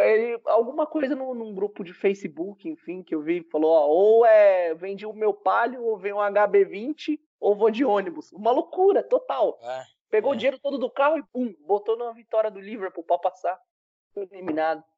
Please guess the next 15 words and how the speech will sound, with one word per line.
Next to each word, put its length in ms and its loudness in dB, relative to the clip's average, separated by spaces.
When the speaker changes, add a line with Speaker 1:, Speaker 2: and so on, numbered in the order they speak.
Speaker 1:
E 560 -2
é 60 2
triste, 560 -4
mas 260 -2
é 220 4
a 40 4
realidade. 560 0
E, 460 -16
então, 200 -4
pessoal, 560 0
vai 140 -2
com 180 -16
calma, 420 2
cauteloso, 920 -2
divide, 760 -12